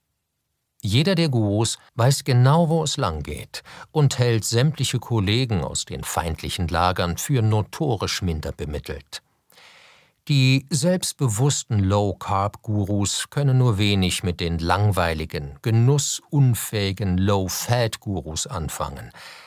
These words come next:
Eine Abneigung, die auf Gegenseitigkeit beruht.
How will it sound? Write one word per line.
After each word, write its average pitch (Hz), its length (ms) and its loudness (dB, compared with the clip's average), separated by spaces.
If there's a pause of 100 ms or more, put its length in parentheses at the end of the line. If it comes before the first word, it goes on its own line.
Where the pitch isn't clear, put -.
(480)
Eine 123 240 2
Abneigung, 107 760 0 (360)
die 82 100 -6
auf - 160 -2
Gegenseitigkeit 73 960 -6
beruht. - 640 -8